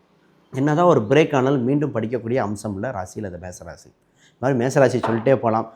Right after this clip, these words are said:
ஏதாவது ஸ்பெசிஃபிக்கா கேள்விகள், சந்தேகங்கள் இருந்தா கீழே கமெண்ட் பண்ணுங்க. யாருக்காவது ஜோதிடம், வாஸ்து, பிரசன்னம் பார்க்கணும், கீழே இருக்கிற அப்பாயின்மெண்ட்டுக்கு கான்டாக்ட் பண்ணுங்க. இந்த ஜோதிட சேனல்ல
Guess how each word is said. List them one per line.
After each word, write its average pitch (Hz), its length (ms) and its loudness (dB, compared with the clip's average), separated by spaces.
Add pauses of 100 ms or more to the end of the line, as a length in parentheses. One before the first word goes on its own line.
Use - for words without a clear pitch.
(140)
ஏதாவது 143 220 -2
ஸ்பெசிஃபிக்கா 156 480 2
கேள்விகள், 120 400 2
சந்தேகங்கள் 113 440 -2
இருந்தா 101 180 -8
கீழே 104 200 -4
கமெண்ட் 101 260 -8
பண்ணுங்க. 95 400 -10 (220)
யாருக்காவது 113 360 0
ஜோதிடம், 107 460 -4 (200)
வாஸ்து, 107 340 -4
பிரசன்னம் 107 500 -6
பார்க்கணும், 104 320 -8
கீழே 110 200 -2
இருக்கிற 107 260 -4
அப்பாயின்மெண்ட்டுக்கு 110 520 -2
கான்டாக்ட் 101 240 -4
பண்ணுங்க. 98 400 -8 (920)
இந்த 123 140 -2
ஜோதிட 139 260 2
சேனல்ல 113 640 -2